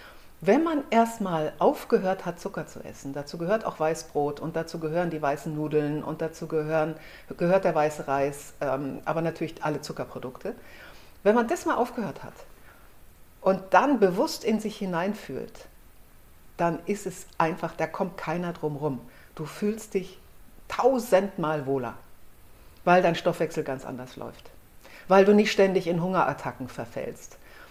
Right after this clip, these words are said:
Du kriegst diesen Heißhunger auf Süßes nicht mehr. Ist einfach weg und fühlst dich in einer viel größeren Balance mit deinem Körper.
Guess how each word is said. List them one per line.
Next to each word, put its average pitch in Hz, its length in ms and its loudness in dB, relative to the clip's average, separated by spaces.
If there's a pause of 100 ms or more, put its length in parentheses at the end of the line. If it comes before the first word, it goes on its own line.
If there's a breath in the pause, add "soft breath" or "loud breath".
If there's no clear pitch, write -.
Du 180 80 2
kriegst - 320 -6
diesen 170 240 2
Heißhunger 143 480 -2
auf 110 160 -6
Süßes - 340 -8
nicht 117 200 -12
mehr. 113 180 -12 (360 soft breath)
Ist - 120 -2
einfach 185 260 4
weg - 260 4 (1500 loud breath)
und 151 120 -2
fühlst 226 340 0
dich - 280 -4
in 175 80 0
einer 160 100 0
viel 208 300 -2
größeren 185 720 0 (180)
Balance 147 560 0
mit 135 160 -6
deinem 127 220 -6
Körper. - 420 -12